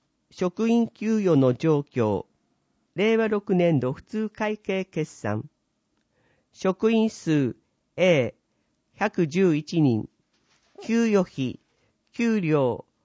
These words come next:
四億九百三十五万八千円。職員手当、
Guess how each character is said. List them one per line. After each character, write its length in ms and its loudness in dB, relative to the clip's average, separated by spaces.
四 340 6
億 440 -2
九 240 -4
百 240 -6
三 340 2
十 220 0
五 220 0
万 360 0
八 200 -8
千 480 -2
円。 260 0
職 360 -4
員 180 2
手 320 -2
当、 320 -8